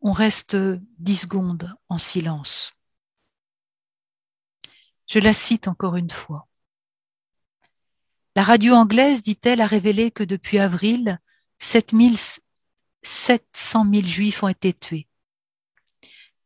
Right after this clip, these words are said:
Si nous survivons, ce sera autant de blessures que nous devrons porter en nous.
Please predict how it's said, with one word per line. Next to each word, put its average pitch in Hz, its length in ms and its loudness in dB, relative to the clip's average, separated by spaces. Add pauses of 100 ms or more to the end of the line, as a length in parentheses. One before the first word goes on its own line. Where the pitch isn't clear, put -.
Si - 260 4
nous 226 100 6
survivons, 220 680 0
ce - 160 -2
sera 214 300 0
autant 220 380 0
de 202 140 -2
blessures 196 500 -4
que 202 120 -6
nous 190 160 -2
devrons 190 340 -4
porter - 440 -6
en 180 100 -4
nous. 165 180 -8